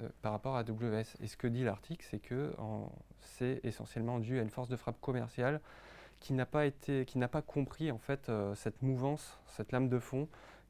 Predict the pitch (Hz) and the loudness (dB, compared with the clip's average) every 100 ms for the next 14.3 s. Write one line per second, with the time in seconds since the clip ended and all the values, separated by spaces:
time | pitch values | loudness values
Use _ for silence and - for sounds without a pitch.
0 | - 117 110 110 107 104 101 101 101 101 | -2 4 6 6 6 2 2 0 0 -2
1 | 107 113 - - 117 120 120 135 147 104 | -2 -6 -8 -2 2 4 6 6 6 2
2 | 117 - - 131 104 101 95 - 120 104 | 0 0 0 4 4 2 0 2 4 6
3 | 107 104 147 - - - - - - - | 4 2 0 -4 -8 -20 -20 -20 -8 -4
4 | 104 104 110 127 110 98 98 - - 113 | 0 2 2 2 2 0 -2 -6 -8 -6
5 | 107 - 101 - 120 - 110 110 131 131 | -6 -2 -2 0 0 4 4 6 6 4
6 | - - - - - - - 104 98 95 | 0 -18 -18 -20 -20 -18 -6 -2 0 0
7 | 92 95 104 113 110 110 113 - 113 101 | 0 -2 4 6 8 6 2 0 0 0
8 | 95 - 139 110 104 104 - 104 95 104 | 0 -2 0 -2 -4 -8 -4 -2 -2 -2
9 | 104 98 - 131 110 107 110 - - - | -2 -2 0 0 0 -4 -6 -12 -20 -20
10 | - - - - - 101 110 107 95 95 | -20 -20 -20 -18 -2 2 4 4 4 2
11 | 98 101 104 101 98 101 110 95 95 101 | 0 -4 -4 -2 0 0 0 0 0 -2
12 | 107 117 - - - - - - 110 104 | -6 -8 -12 -18 -20 -20 -20 -6 0 4
13 | 117 113 120 127 123 120 120 139 113 131 | 6 6 6 6 4 6 6 4 2 0
14 | 131 107 104 | 0 0 0